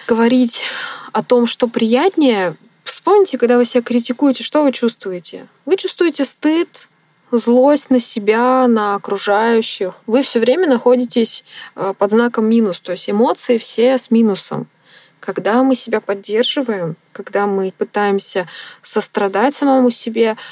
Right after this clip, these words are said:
мы испытываем спокойствие, теплоту, какую-то радость, надежду. У нас мотивация появляется.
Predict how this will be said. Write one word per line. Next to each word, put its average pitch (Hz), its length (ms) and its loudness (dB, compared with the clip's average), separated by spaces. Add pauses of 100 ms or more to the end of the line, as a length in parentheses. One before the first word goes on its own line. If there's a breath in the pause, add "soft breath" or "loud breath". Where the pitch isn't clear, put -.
(220 loud breath)
мы 247 240 4
испытываем 233 800 0 (480)
спокойствие, 202 880 -2
теплоту, 196 800 0 (220)
какую-то 240 360 -2
радость, 202 480 0
надежду. 196 800 0 (380 loud breath)
У - 20 -4
нас 226 220 0
мотивация 254 640 2
появляется. 202 640 -2